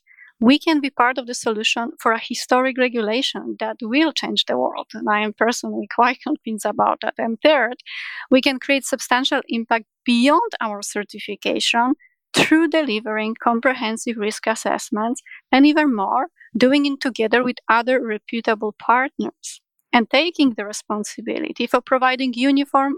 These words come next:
and credible risk information that can be then used across commodities and outside of certification. This is something that, that we really are good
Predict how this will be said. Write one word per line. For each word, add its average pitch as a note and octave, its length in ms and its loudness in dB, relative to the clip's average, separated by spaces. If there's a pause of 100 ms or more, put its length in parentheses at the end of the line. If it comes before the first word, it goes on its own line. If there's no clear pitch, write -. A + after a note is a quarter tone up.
and A#3 180 -4
credible B3+ 640 0
risk G#3 260 -12
information G#3+ 720 -2 (240)
that A#3 200 0
can D4 220 2
be C4+ 80 0
then B3+ 200 0
used G#3+ 240 -6
across - 480 0
commodities A3 720 0 (260)
and A3+ 160 4
outside A#3+ 400 -2
of G#3+ 100 -10
certification. - 880 -6 (360)
This E4+ 160 4
is E4+ 100 2
something C4+ 540 0 (640)
that, B3+ 160 4 (100)
that A#3+ 220 0
we A#3 160 -4
really C4+ 420 0
are A#3+ 140 0
good A3+ 360 -6